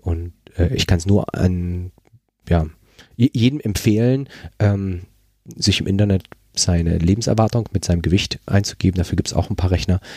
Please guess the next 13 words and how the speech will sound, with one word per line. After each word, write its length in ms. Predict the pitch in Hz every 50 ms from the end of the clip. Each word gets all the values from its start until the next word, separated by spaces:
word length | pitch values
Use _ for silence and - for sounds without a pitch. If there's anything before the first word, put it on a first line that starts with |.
| - - - _ _ -
Ähm, 220 | 98 92 92 90 82 - -
und 160 | - 85 -
dann 120 | 92 101
einfach 200 | 95 101 98 101
mal 180 | 90 90 92 78
einzugeben, 420 | 85 90 - - 87 90 87 85 90
wie 80 | 90
viel 480 | - - - 92 90 92 92 90 87 - - _ _ _ _
länger 240 | 87 90 92 110 110
lebt 260 | 101 90 95 - -
man, 220 | 90 90 90 87 90 -
wenn 180 | - 95 87 87
man 340 | 85 85 85 87 85 85